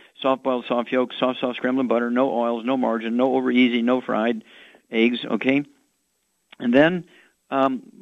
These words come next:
what, what, uh, supplement program would you give her, Charmaine?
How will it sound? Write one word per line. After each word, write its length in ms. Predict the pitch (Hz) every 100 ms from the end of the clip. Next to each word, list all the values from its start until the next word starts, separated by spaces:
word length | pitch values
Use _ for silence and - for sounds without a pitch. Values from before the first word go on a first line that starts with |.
| -
what, 200 | 180 -
what, 340 | 175 190 -
uh, 120 | 170 -
supplement 340 | 175 175 139 113
program 320 | 139 127 123
would 120 | 117
you 80 | 107
give 180 | 113 110
her, 120 | 113
Charmaine? 480 | 104 117 107 120